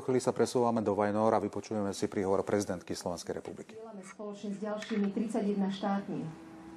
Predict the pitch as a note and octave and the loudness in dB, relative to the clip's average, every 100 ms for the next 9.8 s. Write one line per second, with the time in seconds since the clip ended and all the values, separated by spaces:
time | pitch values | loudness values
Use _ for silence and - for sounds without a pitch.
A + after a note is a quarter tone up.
0 | - A3 G3+ A#3 G#3 G3+ G#3 G#3 A3+ C4 | -4 0 0 0 0 0 0 2 2 2
1 | A#3 G3+ F#3+ G3 G3 G3 G3+ A3+ - - | 2 2 2 2 2 4 2 0 -8 -16
2 | - - - - - A#3+ G#3 G3+ G3 F#3+ | -14 -14 -14 -16 -2 2 2 2 0 -2
3 | G#3+ A3 G#3+ G3 F#3+ F3+ - E3+ - - | -2 0 0 0 -2 -2 -4 -6 -6 -8
4 | D#3+ - - - - - - - - - | -10 -10 -14 -16 -18 -18 -18 -18 -18 -16
5 | - - - - - - A#3 B3 C4+ B3+ | -16 -16 -18 -18 -6 2 4 6 6 8
6 | A3+ G#3 G#3+ D#3+ D#3 - - - - G#3 | 6 6 4 0 0 -2 -4 -2 2 6
7 | A3 A#3 - A3+ G3 G#3 A3+ G3 G3 - | 6 6 4 4 6 6 6 6 2 2
8 | G3+ G#3 G3 E3+ G#3+ A3+ G3+ G3+ G3 E3 | 2 4 2 2 2 2 0 0 0 4
9 | G#3+ G3+ G3+ - F#3+ G#3 G3+ A3+ | 4 6 4 4 2 4 6 4